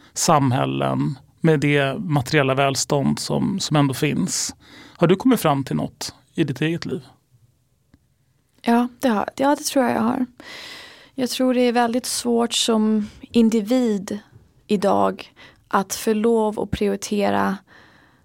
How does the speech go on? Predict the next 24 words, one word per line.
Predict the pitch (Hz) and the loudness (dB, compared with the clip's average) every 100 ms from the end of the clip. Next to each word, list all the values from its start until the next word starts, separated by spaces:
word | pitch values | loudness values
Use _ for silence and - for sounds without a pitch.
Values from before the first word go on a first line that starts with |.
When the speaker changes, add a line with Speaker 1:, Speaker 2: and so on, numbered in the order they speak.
| _ _ _ _ _ _ _ - | _ _ _ _ _ _ _ -2
Speaker 2:
relationer | 208 196 202 226 202 196 | 0 2 2 0 0 0
med | 190 | -2
andra | 185 175 180 | -2 -2 -4
människor. | 185 190 202 - 214 - - | -4 -4 -6 -10 -12 -14 -10
Att | - | -6
få | - | -2
lov, | 208 208 - | 2 2 2
att, | - 208 _ _ | 0 -2 _ _
ofta | 233 214 240 | -2 2 0
så | - | 0
pratar, | 233 214 202 - | 2 2 0 -6
min | 196 202 220 | -2 2 2
bok | 208 196 | 2 -2
handlar | - 185 | -2 -2
såklart | 190 185 180 | -2 -2 0
mycket | 180 185 | -2 -2
om | 175 | 0
barnomsorg. | 175 170 180 180 190 196 | 2 2 0 -2 0 0
Det | 190 | 0
fyller | 185 196 185 | -2 -2 0
jättemycket | 190 - - 185 - | -2 -4 -6 -6 -6
i | |
våra | 190 196 | -4 -2
samhällen. | 185 196 180 185 185 190 | -2 -2 -2 -2 -2 -2